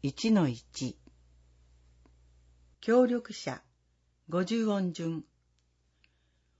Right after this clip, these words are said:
岡野渡、国立がん研究センタ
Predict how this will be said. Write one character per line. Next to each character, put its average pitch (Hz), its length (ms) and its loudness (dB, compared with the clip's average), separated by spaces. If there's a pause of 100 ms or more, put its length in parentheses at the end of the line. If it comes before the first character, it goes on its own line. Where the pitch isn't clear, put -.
(160)
岡 233 300 0
野 175 180 0
渡、 147 540 -6 (920)
国 240 340 -2
立 220 240 -4
が 202 180 -2
ん 156 80 -2
研 190 240 -4
究 202 260 -4
セ 175 200 -6
ン 160 80 -6
タ 123 300 -10